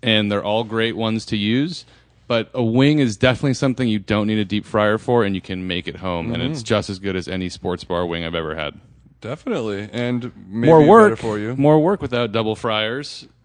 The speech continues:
Speaker 1: a
Speaker 2: Yeah.
Speaker 1: little bit, but, like,
Speaker 2: It,
Speaker 1: you know.
Speaker 2: it is a decent amount of work, but
Speaker 1: You
Speaker 2: it's a
Speaker 1: can't
Speaker 2: real
Speaker 1: drop a bunch in in eight minutes, have perfect wings like you can, but they can be healthier, they can be more interesting, and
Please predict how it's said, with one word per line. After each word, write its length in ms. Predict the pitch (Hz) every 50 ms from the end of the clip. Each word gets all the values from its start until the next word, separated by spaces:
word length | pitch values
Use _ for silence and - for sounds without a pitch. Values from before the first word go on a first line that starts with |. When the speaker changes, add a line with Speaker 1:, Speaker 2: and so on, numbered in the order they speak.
| _
Speaker 1:
a 60 | - -
Speaker 2:
Yeah. 60 | 120
Speaker 1:
little 200 | 123 120 123 117
bit, 240 | 117 120 127 156 180 - _ -
but, 180 | 151 139 120
like, 160 | 139 135 143
Speaker 2:
It, 80 | 139 -
Speaker 1:
you 60 | 196
know. 60 | 139
Speaker 2:
it 60 | 110 -
is 100 | 220 240
a 60 | 247
decent 320 | 190 175 185 170 - 185 165
amount 160 | 160 156 143
of 80 | 131
work, 220 | 131 135 131 127 123 127
but 120 | 123 123 120 120
Speaker 1:
You 100 | 117 - - _ _ _ _ _ -
Speaker 2:
it's 80 | 117 -
a 40 | 139
Speaker 1:
can't 120 | 135 143
Speaker 2:
real 80 | 147 139
Speaker 1:
drop 420 | 120 117 117 117 120 113 - 131
a 60 | 131 113
bunch 280 | 113 113 113 107 -
in 140 | 120 110 110
in 100 | 104 104
eight 160 | 98 107 107
minutes, 300 | 107 107 104 101 98 -
have 180 | - 101 101 98
perfect 380 | - 110 104 - 101 95 -
wings 320 | 107 117 117 107 98 92 92
like 160 | 98 87 -
you 60 | 98
can, 320 | - - 98 92 90 90 87
but 240 | 92 92 90 - _ - - - - - - _
they 100 | - 135
can 100 | 120 123
be 120 | 113 117 107
healthier, 400 | 113 120 127 113 - 147 151 147
they 100 | 123 113
can 140 | - 110 101
be 80 | 104
more 180 | 98 101 95 98
interesting, 540 | 110 - - 127 - - 135 127 127 123 113
and 240 | 101 95 90 87